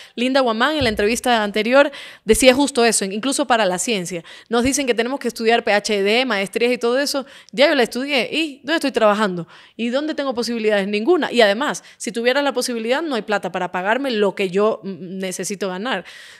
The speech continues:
Claro, es, es, es la trampa y es este, este círculo vicioso, digamos, en donde siempre vamos a terminar sufriendo,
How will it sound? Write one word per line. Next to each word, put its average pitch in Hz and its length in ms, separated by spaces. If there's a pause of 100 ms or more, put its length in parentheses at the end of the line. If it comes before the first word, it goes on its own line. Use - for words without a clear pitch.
Claro, 339 220
es, 294 320
es, 262 360
es 269 200
la 294 160
trampa 226 580
y 220 180
es 233 380
este, 214 240 (240)
este 220 260
círculo 240 760 (760)
vicioso, 285 680
digamos, 254 400
en 240 80
donde 220 180
siempre 262 300
vamos 247 200
a 240 60
terminar 214 340
sufriendo, 185 540